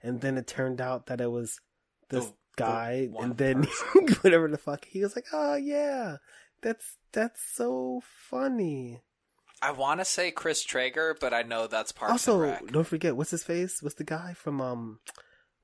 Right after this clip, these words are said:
Speaker 1: fuck, this is the wor-, I love this. This is, like, the world's worst fucking po-, fuck you. This is what you get. This is what you get. You voted Trump in. This is what you fucking deserve. <laughs> Um, the guy from, um,
Speaker 2: Anchorman.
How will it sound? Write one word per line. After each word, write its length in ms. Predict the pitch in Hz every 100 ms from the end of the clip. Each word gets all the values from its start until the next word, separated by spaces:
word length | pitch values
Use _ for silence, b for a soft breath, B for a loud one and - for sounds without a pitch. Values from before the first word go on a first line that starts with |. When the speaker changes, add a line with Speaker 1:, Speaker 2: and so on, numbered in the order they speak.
| -
Speaker 1:
fuck, 400 | - 180 127 -
this 200 | 120 160
is 80 | 175
the 100 | 147
wor-, 160 | 131 104
I 60 | 151
love 300 | 151 151 139
this. 180 | 113 110
This 140 | 185
is, 60 | 170
like, 120 | 143
the 80 | 131
world's 240 | 127 131
worst 300 | 117 127 -
fucking 260 | - 123 135
po-, 160 | -
fuck 260 | 117 196 -
you. 140 | 113
This 140 | 101 131
is 40 |
what 140 | 139 -
you 80 |
get. 260 | 120 107 92 B B B
This 160 | 156 151
is 60 |
what 80 | 139
you 60 | 139
get. 160 | 120
You 180 | 113 160
voted 260 | 147 139 120
Trump 300 | - 113 104
in. 100 | 110
This 120 | 135
is 60 |
what 140 | 135 131
you 80 | 156
fucking 320 | - 131 139
deserve. 460 | 131 123 113 107 - -
<laughs> 160 | - -
Um, 560 | 113 147 - 196 151 - B B -
the 100 | 151
guy 460 | 127 135 127 131 127
from, 340 | - 131 120
um, 320 | 117 110 110 104 b b _
Speaker 2:
Anchorman. 360 | 156 180 107 95